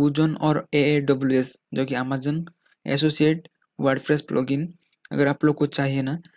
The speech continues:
free of cost, तो आप लोग मुझे नीचे कमेंट बॉक्स में जाके कमेंट कर सकते हो, नहीं तो मुझे मेल भी कर सकते हो। आप लोग को डिस्क्रिप्शन के अंदर हमारी जो मेल आईडी देखने को मिलेगी, मुझे मेल कर सकते हो, आप लोग को definitely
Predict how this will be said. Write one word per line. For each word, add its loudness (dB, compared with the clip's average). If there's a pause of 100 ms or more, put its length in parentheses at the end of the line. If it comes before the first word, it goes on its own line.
(480)
free 2
of -8
cost, -4 (640)
तो 2
आप -4
लोग 2 (200)
मुझे 2
नीचे 2 (240)
कमेंट 0
बॉक्स 0
में 2
जाके 0
कमेंट 0
कर 0
सकते -2
हो, -4 (280)
नहीं 0
तो 0 (400)
मुझे 0
मेल 2
भी 4
कर 0
सकते -2
हो। 2
आप -4
लोग 2
को 0
डिस्क्रिप्शन 0
के -4
अंदर -4
हमारी -4
जो -2
मेल 0
आईडी 0 (460)
देखने 0
को 0
मिलेगी, 2 (520)
मुझे -2
मेल 2
कर 0
सकते -4
हो, 0
आप -4
लोग 2
को -2
definitely -2